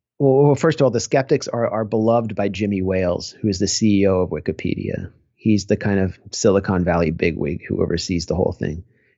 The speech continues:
His wife is the former diary secretary to Iraq War author Tony Blair, the former British prime minister. He loves hanging out at Davos. He just is, he, he, he loves the elite world, and he thinks that's objectivity. That's where the truth lies.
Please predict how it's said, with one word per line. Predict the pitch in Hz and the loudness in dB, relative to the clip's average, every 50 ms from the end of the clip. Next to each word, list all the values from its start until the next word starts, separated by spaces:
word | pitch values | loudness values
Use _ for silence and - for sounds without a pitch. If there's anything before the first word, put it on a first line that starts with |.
| _ _ | _ _
His | - 135 131 117 | 2 2 4 6
wife | 120 120 117 117 120 113 - | 4 4 4 4 2 0 0
is | 110 - | -4 -4
the | - 101 | -4 -6
former | - 113 107 101 98 | -4 -2 -2 -2 -2
diary | 92 87 107 95 101 98 95 95 92 | -2 -2 0 0 0 0 0 -2 -4
secretary | - - 104 92 - 92 90 - - 90 87 87 87 82 - | -2 -2 -4 -2 -2 -6 -8 -8 -6 -6 -4 -4 -4 -6 -8
to | - 104 92 82 | -6 -6 -4 -2
Iraq | 92 98 95 82 73 85 - | 0 2 2 2 0 -2 -2
War | - 98 95 92 90 78 | 0 0 2 2 2 0
author | 82 82 82 - 92 85 82 | 0 -4 -4 -4 -6 -6 -4
Tony | - - 95 92 92 90 | -4 -2 0 0 0 0
Blair, | 80 98 101 101 92 78 71 | 2 2 4 4 4 2 2
the | 78 76 | 0 -2
former | - 98 90 90 87 82 | -2 -2 0 0 0 2
British | 78 95 85 92 90 - - _ _ _ _ _ _ _ _ - | 2 2 2 2 -2 -4 -8 _ _ _ _ _ _ _ _ -4
prime | 123 117 113 110 | 0 2 4 4
minister. | 113 110 110 101 95 104 95 | 4 4 2 2 0 -2 0
He | 98 120 | 2 4
loves | 123 123 123 110 - | 4 4 4 2 0
hanging | 120 117 120 117 113 113 | 0 0 0 2 2 2
out | 107 107 | 2 2
at | 101 92 - | 0 0 2
Davos. | - 95 98 98 95 104 101 101 98 95 - - - _ _ _ _ _ _ _ | 0 2 2 2 2 2 0 0 0 -2 -6 -10 -14 _ _ _ _ _ _ _
He | - 147 143 | 2 4 4
just | 135 151 135 - - - | 6 4 2 0 -2 -4
is, | 135 120 117 - _ | -4 -4 -4 -8 _
he, | - - 131 123 - | -4 -2 -2 -2 -4
he, | _ - - 123 117 - - | _ -6 -6 -6 -6 -6 -6
he | 101 127 | -4 -2
loves | 113 104 101 107 104 98 | 0 2 2 0 0 0
the | 117 117 117 | 2 2 2
elite | 110 107 110 110 110 - | 2 2 2 0 0 -2
world, | - 95 95 95 95 101 104 | -2 0 0 2 2 2 0
and | 101 | 0
he | 101 110 | 0 0
thinks | 101 - 117 107 95 - | 0 2 0 -2 -2 -4
that's | - - 95 90 98 - - - - - _ _ _ _ _ _ _ _ _ - | -2 0 0 0 0 -4 -8 -10 -10 -14 _ _ _ _ _ _ _ _ _ -4
objectivity. | 101 104 - 127 110 - - - 156 123 104 92 87 90 - - _ _ _ _ | -4 -2 0 -2 -2 -2 0 0 2 2 2 0 -2 -6 -10 -14 _ _ _ _
That's | 107 104 - 127 | -8 -6 -4 -2
where | 117 | -2
the | 117 | -2
truth | 110 - - 147 135 127 - | -2 0 2 2 2 2 2
lies. | 98 85 82 82 82 87 - | 0 -2 -2 -4 -6 -8 -10